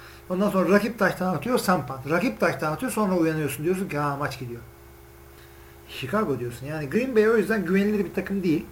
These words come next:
E, bu sene Super Bowl oynayacaksa da en son Super Bowl'da aldığı sene gibi sondan gelip birkaç tane, e, arka arkaya birkaç tane mucize maçla alacaklar. Başka bir şey göremiyorum ben.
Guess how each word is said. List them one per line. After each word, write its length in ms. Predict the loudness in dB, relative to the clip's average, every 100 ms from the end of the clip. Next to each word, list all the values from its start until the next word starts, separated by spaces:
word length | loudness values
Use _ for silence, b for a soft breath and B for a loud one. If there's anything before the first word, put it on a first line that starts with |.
| -16 -20 -20 -20 -20 B B B -6
E, 360 | -2 0 0 -2 0
bu 80 | 2
sene 160 | 2
Super 320 | 2 0 4
Bowl 120 | 6 6
oynayacaksa 480 | 6 4 2 2 0
da 160 | 0 -4 -16 -20 -20 -20 -20 0
en 120 | 2
son 160 | 2 0
Super 340 | -2 -2 0
Bowl'da 220 | 2 4 6
aldığı 260 | 6 6
sene 200 | 4 0
gibi 160 | 0 -2
sondan 460 | -2 0 2 2
gelip 240 | 2 2 0 -6 B B B 0
birkaç 300 | 4 4 2
tane, 400 | 2 0 0 -2 -8 -18 -14
e, 320 | -8 -4 -4 4
arka 300 | 4 6 4
arkaya 320 | 4 4 2 0 -8 -4
birkaç 260 | 2 4 4
tane 140 | 2
mucize 340 | 2 2 4 4
maçla 320 | 2 -2 -4
alacaklar. 420 | -8 -10 -10 -6
Başka 240 | -6 -4 -4
bir 60 |
şey 100 | 0
göremiyorum 400 | 2 2 0 -6 -8
ben. 140 | -12